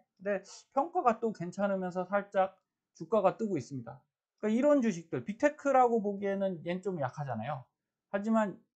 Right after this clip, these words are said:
어, 평가를 잘 받고 있으니까 요런 것들에 또 투자하셔서 나중에 상승 때 충분히 상승을 챙겨가시는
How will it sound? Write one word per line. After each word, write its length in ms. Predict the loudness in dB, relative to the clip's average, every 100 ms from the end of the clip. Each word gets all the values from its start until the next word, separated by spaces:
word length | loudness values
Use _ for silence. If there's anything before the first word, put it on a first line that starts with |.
| _ _ _
어, 280 | -4 -4 -2
평가를 420 | -4 4 6 6
잘 240 | 4 0
받고 280 | 2 -2 -4
있으니까 380 | -6 -8 -6 -2
요런 300 | 0 0 2
것들에 480 | 2 0 -2 -4 -4
또 140 | -10
투자하셔서 1040 | -10 -4 -2 -2 -4 -4 4 6 6 4 -2 _ _ _ _ 2
나중에 460 | 2 2 0 -2
상승 420 | 0 0 0 -4
때 180 | -4 -6
충분히 440 | -2 0 0 -2 -4
상승을 480 | -6 -6 -6 -8
챙겨가시는 840 | -6 -4 -2 0 -2 -2 -2 -2